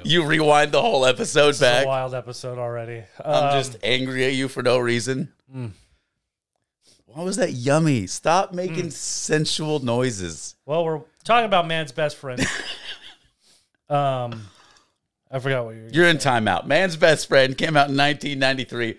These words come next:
Speaker 1: <laughs> Rated, rated, is that your timeout face? I can imagine,
Speaker 2: That's
Speaker 1: like,
Speaker 2: my,
Speaker 1: in school,
Speaker 2: "What the fuck?"
Speaker 1: you get in a fight in the playground. "Steven, you're in timeout." You're just, <laughs> just in the fucking corner, mad.
Speaker 2: Me?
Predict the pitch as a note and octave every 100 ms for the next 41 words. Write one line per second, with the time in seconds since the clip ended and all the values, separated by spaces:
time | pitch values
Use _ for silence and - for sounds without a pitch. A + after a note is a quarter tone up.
0 | - D3+ C#3+ - E4 - - - E4 -
1 | - - F#3 A#3+ D3 - G3+ F3+ F#3 F#3+
2 | C3+ D3 G#3 - G3+ - - G3+ F#3 -
3 | - F#3 F#3 A3 G3 G#3+ G#3 F#3+ D#3+ D#3
4 | D#3+ D3+ E3+ - D#3+ E3+ D3 C#3 C3+ -
5 | F#3 - - E3 D3 F3 D3 - D3+ C3+
6 | C#3 C#3 C3+ C3 A#2+ A2+ - _ _ _
7 | - C4 A#3 B3 F#3+ F3 A3 E3+ E3+ G3
8 | F#3 F#3 C3+ B2 B2+ B2 - _ _ _
9 | _ _ - - F4 - D#4 - F#4+ -
10 | A3+ G#3+ A3+ B3 - G#3+ - C3+ C#3+ C#3
11 | A#2+ A#2 G#2+ A#2 C#3+ _ _ B2 C3 A3+
12 | C4+